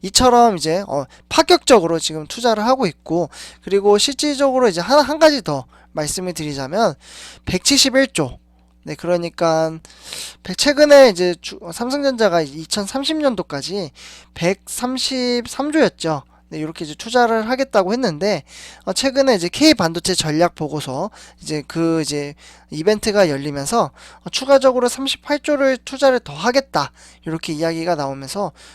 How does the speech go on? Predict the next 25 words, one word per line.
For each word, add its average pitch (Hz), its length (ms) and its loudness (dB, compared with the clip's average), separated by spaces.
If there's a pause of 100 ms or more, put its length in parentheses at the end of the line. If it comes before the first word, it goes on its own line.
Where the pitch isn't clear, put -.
(120)
총 247 280 -2
백칠십일 190 540 -8
조를 - 680 -12
투자를 180 380 -6
하겠다라고 160 640 -8
했습니다. 143 600 -8 (640)
어, 220 80 8
이러-, 285 400 10
이러한 269 380 8
이제 220 120 0
미래 214 220 2
가치를 247 420 -2
보고, 165 540 2
어, 151 40 -8
지속적으로 208 680 0
이제, 151 320 -6 (380)
어, 151 240 -6
강력하게, 202 800 0 (280)
어, 147 200 -10 (160)
이제 156 160 -8
공격적으로 208 640 2
이제 156 260 -4
투자를 240 480 2
하는 247 280 0
회사에, 240 360 0